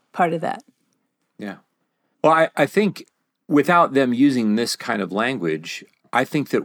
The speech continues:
Speaker 2: the work that they are doing is that they are giving these mothers and children and, you know, elementary and high school and young adult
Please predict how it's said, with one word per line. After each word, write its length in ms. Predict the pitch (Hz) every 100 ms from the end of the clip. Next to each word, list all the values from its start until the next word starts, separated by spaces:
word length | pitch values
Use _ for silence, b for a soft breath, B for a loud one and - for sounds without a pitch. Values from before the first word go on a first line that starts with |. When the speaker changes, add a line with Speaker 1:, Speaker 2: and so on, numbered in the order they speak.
| -
Speaker 2:
the 180 | 113 110
work 320 | 98 120 117
that 160 | 113 -
they 100 | 104
are 100 | 95
doing 340 | 90 139 113
is 100 | 85
that 120 | 80 -
they 100 | 101
are 100 | 95
giving 440 | 85 98 92 87 -
these 300 | 95 101 87
mothers 460 | 90 92 92 95 -
and 200 | 98 90
children 560 | - 101 82 85 82 87 -
and, 440 | 90 85 80 76 - _ _ _ _ _
you 80 | -
know, 140 | 87 82
elementary 540 | 90 90 90 - 87
and 80 | 80
high 140 | 90
school 260 | 87 - 82
and 80 | 80
young 160 | 82 82
adult 300 | 78 82